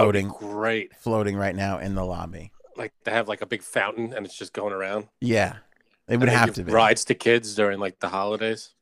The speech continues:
Speaker 2: Flex Seal. I mean, if that's not how it's working right now, you're missing. I mean, that's just, you gotta
Speaker 1: That's
Speaker 2: do
Speaker 1: an
Speaker 2: it.
Speaker 1: opportunity to bring in the customers.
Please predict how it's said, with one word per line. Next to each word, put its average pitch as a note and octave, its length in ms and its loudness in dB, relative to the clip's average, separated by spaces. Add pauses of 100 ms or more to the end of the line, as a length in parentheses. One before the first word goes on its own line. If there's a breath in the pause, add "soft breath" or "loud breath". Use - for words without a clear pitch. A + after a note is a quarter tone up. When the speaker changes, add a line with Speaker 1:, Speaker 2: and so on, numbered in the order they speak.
(160)
Speaker 2:
Flex - 400 0
Seal. F2+ 300 -2
I A2+ 80 4
mean, C3 180 8
if C3 100 4
that's D#3 260 4
not D3 200 6
how C3 220 8
it's A#2 140 4
working A#2 320 4
right F#2+ 200 0
now, F#2 180 -2
you're A#2 380 4
missing. G2+ 560 2
I A2 60 0
mean, G#2 220 0
that's A2 360 -2
just, G2 380 -4
you G2 60 -10
gotta G2 180 -2
Speaker 1:
That's G2+ 100 -4
Speaker 2:
do E3+ 80 2
Speaker 1:
an B2+ 60 4
Speaker 2:
it. F2 40 0
Speaker 1:
opportunity F2 640 -6
to - 100 -10
bring F#2 240 0
in F2+ 120 -2
the E2+ 60 -6
customers. - 640 -6